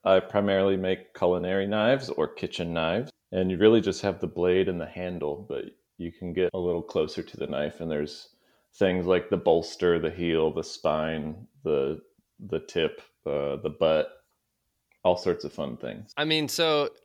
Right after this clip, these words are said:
Speaker 2: we know that you have a bumper sticker that says, that reads, "Do the dang tang." Can you tell us what the tang might be?
Speaker 1: Oh, yes. The tang is the portion of the <laughs> blade <laughs> that the handle attaches to. That's how I would describe that.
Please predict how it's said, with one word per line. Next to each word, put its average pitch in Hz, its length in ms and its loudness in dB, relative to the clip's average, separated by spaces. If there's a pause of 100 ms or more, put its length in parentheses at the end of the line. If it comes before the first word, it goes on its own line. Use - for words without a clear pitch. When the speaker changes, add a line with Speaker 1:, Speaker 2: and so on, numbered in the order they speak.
Speaker 2:
we 139 160 -4
know 135 180 2
that 147 180 -4
you 127 100 -6
have 127 160 -4
a 110 60 -8
bumper 117 360 -2
sticker 107 480 -4
that 104 180 -6
says, 110 340 -4
that 113 220 -2
reads, 113 400 -2
"Do 123 200 0
the 110 120 -4
dang 110 340 -2
tang." 110 500 -6 (200)
Can 123 200 -2
you 113 60 0
tell 120 220 -4
us - 140 -6
what 120 160 -4
the 113 80 -8
tang 113 440 -4 (120)
might 110 260 -4
be? - 300 -6 (100)
Speaker 1:
Oh, 123 460 4
yes. - 420 4
The 104 140 2
tang 120 420 8
is 110 280 4
the 101 100 4
portion 113 460 6
of 95 160 4
the 104 80 2
<laughs> - 0 -
blade 104 580 8
<laughs> - 80 -8
that 120 440 8 (140)
the 117 420 8 (480)
handle 123 400 8
attaches 85 580 4
to. 62 240 -2 (440)
That's 87 200 0
how 95 180 4
I 95 80 4
would 95 140 -4
describe - 460 -10
that. 71 260 -10